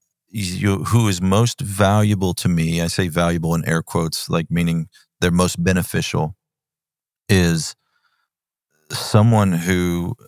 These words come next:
understands the word of God. You know, they fear God. They walk closely with God. They,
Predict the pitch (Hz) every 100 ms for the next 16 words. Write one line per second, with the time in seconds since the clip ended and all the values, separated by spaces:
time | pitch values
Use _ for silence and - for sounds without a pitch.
0 | _ _ _ _ _ _ _ _ - 98
1 | 107 - 110 120 120 123 131 85 85 113
2 | _ _ _ _ 87 82 - - 95 -
3 | - 123 98 82 82 107 107 _ _ _
4 | _ _ 92 85 92 107 - - 101 110
5 | 101 87 85 87 85 85 85